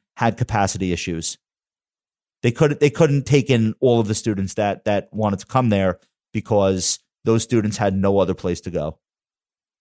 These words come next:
And many of these schools were unaccredited. So even if you did attain a degree from them, that didn't guarantee that that degree would be recognized the same way degrees from other universities would have been by employers or prospective employers.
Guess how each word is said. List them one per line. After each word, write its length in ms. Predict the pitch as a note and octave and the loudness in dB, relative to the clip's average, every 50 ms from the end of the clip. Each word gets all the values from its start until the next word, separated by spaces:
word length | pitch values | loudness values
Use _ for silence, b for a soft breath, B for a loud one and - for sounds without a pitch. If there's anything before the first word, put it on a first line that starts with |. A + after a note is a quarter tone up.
| _ - | _ 0
And 160 | A#2+ B2 C3+ | 2 4 4
many 240 | D3 D#3 F3 F3 D#3 | 4 6 6 6 6
of 100 | C3+ A#2 | 6 6
these 180 | B2+ B2 A#2 | 4 2 2
schools 320 | - - C#3+ C3+ B2+ B2 - | 2 2 2 2 2 2 0
were 160 | C3 - - | -2 0 2
unaccredited. 680 | C#3+ C#3 C3+ - - C#3 C3+ C3 A#2+ G2 F2 D2 - _ _ _ _ _ _ _ _ _ _ _ _ | 2 2 2 2 4 4 4 4 2 0 -2 -4 -6 _ _ _ _ _ _ _ _ _ _ _ _
So 220 | - - B2+ B2 - | -2 -2 -2 0 0
even 300 | C3 D3+ E3 E3 F3 D#3+ | 2 2 2 4 2 2
if 120 | D3 - | 0 0
you 120 | B2+ A#2 A2 | -2 -4 -2
did 200 | A2 C#3+ D#3 D3+ | 0 2 2 2
attain 300 | C#3+ - - B2+ A#2 A2 | 2 2 0 0 2 2
a 60 | G#2 | 0
degree 320 | F#2+ G#2 G2 C3 D3 D3 | -2 0 0 2 2 2
from 160 | - - G#2 | 0 0 0
them, 320 | G2 G2 G2 F#2+ G2 G2 F#2+ _ _ _ _ _ _ _ | 0 2 2 0 0 -2 -4 _ _ _ _ _ _ _
that 200 | - C#3 C#3 C#3+ | 2 2 2 4
didn't 240 | - E3+ D#3 C#3+ C#3+ | 2 2 2 4 2
guarantee 840 | C3 C3 B2 A#2 A#2 A2+ A2 G#2+ - D#3+ D#3+ C#3+ A#2 G#2+ G#2 A#2 - _ _ _ _ _ _ _ - | 2 2 2 2 2 0 -2 -2 -2 -2 0 0 0 -2 -4 -6 -12 _ _ _ _ _ _ _ -14
that 140 | G#2+ - | -8 -4
that 220 | - B2+ C#3 C#3 - | 0 0 0 0 -2
degree 280 | C#3 A2 A#2 B2+ A#2+ | -4 -2 0 2 2
would 140 | A#2 A2+ A2 | 2 2 2
be 120 | G#2+ A2 G#2 | 0 0 2
recognized 840 | G#2 B2+ C#3 C#3+ - A#2+ A2 G2+ G2 G2 G2 G2 G2+ - - - - _ _ _ _ | 2 2 2 0 0 -2 -2 -2 -2 -2 -2 -4 -6 -8 -10 -16 -20 _ _ _ _
the 80 | - G#2+ | -8 -6
same 300 | - - C#3 B2+ B2+ B2 | -2 0 0 2 2 2
way 160 | A#2+ A2+ A2 | 2 2 2
degrees 420 | G#2 A2 G#2+ A#2 A2+ A2 A2+ A2 | 0 0 0 0 2 2 0 0
from 160 | - - A2+ - - | -2 -2 -2 0 2
other 160 | C#3+ F#3 E3 | 2 4 6
universities 680 | D3 B2+ A2+ G#2+ G2 G#2 G2 F#2+ - G2+ G2+ G2 F2 - | 6 6 4 4 4 2 2 0 -2 -4 -6 -6 -6 -4
would 160 | G2 G#2 G2+ | -2 -2 0
have 200 | G2 G2 F#2+ E2 | 0 -2 -2 -2
been 300 | F#2+ F#2+ F#2+ F#2 F#2 - _ _ _ _ - | -2 0 0 -2 -2 -4 _ _ _ _ -2
by 160 | G2+ F#2+ G2+ | 0 2 2
employers 680 | G2+ G2 - - G2+ F#2+ F2+ D#2 A#1 - - - - _ - | 2 0 0 0 0 2 2 0 -2 -6 -8 -10 -10 _ -10
or 100 | - F#2 | -8 -6
prospective 480 | - - G2+ - - G2 F#2 - - F#2+ | -4 -4 -4 -2 -2 -2 -2 -2 -4 -6
employers. 560 | F2 E2+ - F2+ E2+ E2+ E2+ D#2+ - - | -6 -4 -4 -4 -4 -4 -4 -8 -10 -12